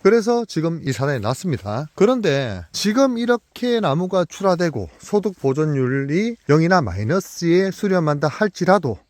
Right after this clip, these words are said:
이제 이팝 육 점 일 출하되고 다음번 이팝 십, 이팝 십이, 십오, 이십이 출하되는 시기에는 지금과 같을 거라고 속단을 할 수는 없습니다. 그게 이 년 후가 될지, 삼 년 후가 될지, 오 년 후가 될지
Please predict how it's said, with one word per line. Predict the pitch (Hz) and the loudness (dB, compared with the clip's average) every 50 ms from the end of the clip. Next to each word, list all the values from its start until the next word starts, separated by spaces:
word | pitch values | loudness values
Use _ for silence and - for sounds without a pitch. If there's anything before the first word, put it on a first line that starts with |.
| - | -4
이제 | - 139 151 226 247 254 220 | -4 0 2 4 2 2 2
이팝 | 135 147 175 - _ - - 214 208 185 151 | -2 -6 -10 -10 _ -6 -2 -2 0 0 -2
육 | 160 175 _ _ | -4 -6 _ _
점 | - - 196 190 185 | -4 -4 -2 -2 -2
일 | 185 170 | -2 -4
출하되고 | - - 170 160 151 143 123 127 127 - 196 185 | -6 -4 -2 0 0 0 0 -2 -2 -2 -4 -4
다음번 | - 143 156 160 139 - 117 101 90 - - | 0 0 0 0 0 -2 -6 -8 -8 -8 -8
이팝 | 180 - _ - - 180 - - | -8 -8 _ 0 0 0 0 0
십, | - - 226 156 _ - | -2 -2 -2 -2 _ -4
이팝 | 139 147 - - 165 147 - | -6 -6 -4 -4 -6 -6 -4
십이, | - - 175 165 196 185 123 - - _ _ _ | -4 -2 0 0 2 0 0 -2 -6 _ _ _
십오, | - - - 185 175 196 190 151 104 - - | -10 -6 -4 -2 2 4 4 4 2 0 0
이십이 | 160 190 208 185 - 226 190 208 208 185 | 0 0 0 2 0 0 0 0 -2 -4
출하되는 | - - 175 175 170 160 160 151 165 160 | -2 0 2 4 4 4 2 2 0 0
시기에는 | 147 - - 156 143 147 131 131 143 185 226 262 277 - - - - - | -2 -2 -4 -4 -2 -2 0 0 2 2 0 0 -2 -4 -8 -14 -16 -10
지금과 | - - - 160 175 254 269 277 262 262 233 202 | -4 0 0 2 2 2 2 4 4 4 4 4
같을 | - 151 143 - _ - - 180 185 | 4 0 -2 -2 _ -6 -4 -4 -4
거라고 | 175 - 151 127 123 123 123 139 170 160 | -2 -2 -2 0 0 0 0 0 -2 -4
속단을 | - - 156 _ - 151 139 156 165 | -4 -8 -8 _ -2 0 0 0 -2
할 | 151 123 156 151 | -2 -2 -4 -4
수는 | 143 - 143 139 131 | -4 -4 -4 -2 -2
없습니다. | 110 107 - - 220 165 101 98 95 104 - | -4 -2 -2 -2 0 0 0 -2 -4 -4 -2
그게 | - 151 143 165 190 208 220 190 | 0 0 2 2 0 0 -2 -2
이 | 135 127 156 | -2 -2 0
년 | 170 196 208 196 170 | 0 0 0 0 0
후가 | 196 202 220 220 | 0 2 2 2
될지, | 185 160 113 - - - 101 92 - - | 2 0 -2 -4 -6 -10 -10 -10 -10 -8
삼 | - - 190 170 | -2 0 0 2
년 | 175 170 151 | 2 2 2
후가 | 151 147 139 135 | 2 2 2 2
될지, | 123 120 110 - - - 220 226 240 226 - | 0 0 -2 -2 -6 -8 -6 -6 -6 -4 0
오 | 135 147 170 | 4 4 6
년 | 180 185 170 151 | 6 4 4 2
후가 | 143 165 170 180 175 | 0 0 2 2 2
될지 | 147 135 123 104 - - 98 87 | 2 2 -2 -4 -6 -10 -10 -10